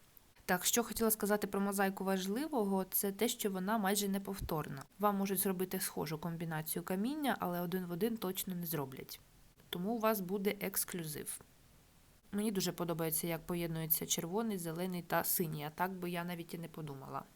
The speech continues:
Так, і дивимось наступну каблучку, вона у вісімнадцятому розмірі, чотирнадцять сорок дев'ять грам. Тут такі кольори трішки стриманіші, але не менш гарні. Також є геліотіс, він так розбавляє цю картину.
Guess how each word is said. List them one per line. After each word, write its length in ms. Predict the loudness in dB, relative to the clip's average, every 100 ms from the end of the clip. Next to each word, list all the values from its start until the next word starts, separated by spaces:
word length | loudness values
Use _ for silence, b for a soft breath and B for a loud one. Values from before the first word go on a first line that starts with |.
| -20 -20 -20 -20 -20 -20 -20 -20 -20 -20 -20 -20 -20 -20 -20 -6
Так, 200 | -4 0
і 40 | 2
дивимось 460 | 4 2 0 -2
наступну 480 | 0 0 0 -2 -2
каблучку, 580 | -2 0 -2 -2 0 0
вона 280 | 0 0 -2
у 80 |
вісімнадцятому 760 | 0 0 0 -2 0 0 0 0
розмірі, 440 | 2 2 2 0 0
чотирнадцять 680 | -4 -4 -2 -2 -2 -2 -2
сорок 320 | -2 -4 -4
дев'ять 420 | -4 -4 -4 -4
грам. 340 | -2 -2 -2 -6 -14 B B B B
Тут 300 | 0 0 0
такі 380 | -2 0 0 -4
кольори 460 | -2 0 0 0 -2
трішки 500 | -4 -2 0 0 2
стриманіші, 920 | 4 4 4 4 2 0 0 0 2
але 260 | 2 2 2
не 120 | 0
менш 300 | 0 0 -2
гарні. 440 | 0 -2 -2 -6 -6
Також 420 | -6 -4 -6 -4
є 100 | -2
геліотіс, 840 | 2 2 2 0 0 0 -2 0
він 160 | -2 0
так 220 | -2 0
розбавляє 640 | -4 0 0 2 2 2
цю 140 | -2 -4
картину. 640 | -6 -4 -4 -2 -4